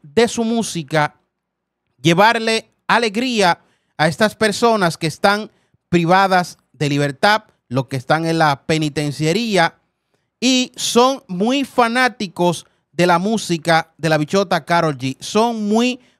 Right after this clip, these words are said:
fanáticas, mejor dicho, porque ella estuvo en Ibagué, que es una penitenciaría de mujeres.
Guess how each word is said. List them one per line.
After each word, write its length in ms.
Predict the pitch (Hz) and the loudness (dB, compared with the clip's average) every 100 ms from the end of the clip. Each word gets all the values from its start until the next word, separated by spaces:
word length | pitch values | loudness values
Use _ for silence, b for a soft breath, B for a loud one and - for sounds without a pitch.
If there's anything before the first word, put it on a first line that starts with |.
| b | b
fanáticas, 880 | - 156 202 220 - 151 156 143 - | 0 2 2 0 -2 -4 0 -2 -4
mejor 320 | 143 160 180 | -4 0 0
dicho, 360 | 180 196 170 143 | -2 -4 -4 -4
porque 500 | 151 143 147 143 143 | -2 -4 -4 -4 -4
ella 200 | 147 170 | -4 -2
estuvo 600 | 180 185 226 208 160 143 _ _ _ - | -4 -4 -6 -2 -2 -4 _ _ _ -6
en 160 | 143 | -2
Ibagué, 520 | 151 147 156 202 196 - _ _ _ | 0 0 0 0 -2 -6 _ _ _
que 240 | - 151 180 | -4 -2 -2
es 140 | 180 | -4
una 320 | 185 196 190 - _ | -4 0 -2 -4 _
penitenciaría 1040 | 190 196 185 196 180 - 170 190 202 196 - | -2 0 -2 -2 -2 0 0 2 2 2 0
de 200 | 135 170 | -4 -4
mujeres. 640 | 165 156 208 196 160 - | -2 -2 0 0 -2 -4